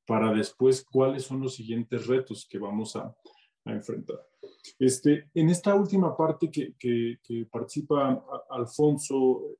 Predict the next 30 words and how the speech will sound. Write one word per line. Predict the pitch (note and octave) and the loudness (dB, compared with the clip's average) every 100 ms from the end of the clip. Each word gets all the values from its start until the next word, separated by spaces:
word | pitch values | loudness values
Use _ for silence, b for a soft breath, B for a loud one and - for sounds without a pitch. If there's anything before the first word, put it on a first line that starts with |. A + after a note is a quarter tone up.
| _ | _
Aileen, | C3 B2 C#3+ D3 b b b b _ _ _ _ _ _ _ _ | 0 2 2 -2 b b b b _ _ _ _ _ _ _ _
¿qué | - G#3 | -2 0
crees | - G#3 F#3+ - | 2 0 0 0
tú | E3 E3+ F3+ - - | 2 2 0 -6 0
que | C#3 | 2
nos | C#3 B2+ | 2 0
puede | - D3+ E3 | 2 4 4
servir, | - D3+ B2+ B2+ C#3+ B2+ | 4 0 4 2 2 -2
a | - | -2
propósito | A2+ C3+ C3 - C3 | -4 -4 -8 -8 -4
también | A#2+ A#2+ | -2 0
de | C3 | 0
la | C3 | 0
primera | - A#2+ C3 C3 | -2 -2 -2 -2
pregunta, | C3 B2+ C3+ C3+ C3+ | -2 -2 -4 -6 -6
de | C3+ | -4
lo | C3+ C#3 - | -4 -4 -6
que | D3 | -8
ha | - | -8
pasado | - F3+ - E3 D#3+ D#3+ D3+ | -8 -8 -4 -2 -2 -2 -6
en | C#3 | -8
otros, | D3 - D#3 D3 C#3+ - - - | -10 -8 -4 -4 -4 -12 -16 -10
en | C3 A#2 | -2 0
otros, | C3 C3 D#3 C#3+ C3+ A#2+ G#2+ | 0 -2 -6 -2 2 0 0
en | B2+ C3 | 0 0
otras | D3+ C#3 | -2 -4
latitudes | C3 B2 C3+ C3 C#3+ - _ _ _ _ | -6 -4 -2 0 -2 -8 _ _ _ _
con | - C3 C3+ | 0 2 4
estas | C#3+ C#3+ D3+ C3 | 2 0 -2 -2
etapas? | A#2 A#2 A2 - - - | -2 -6 -8 -10 -18 -18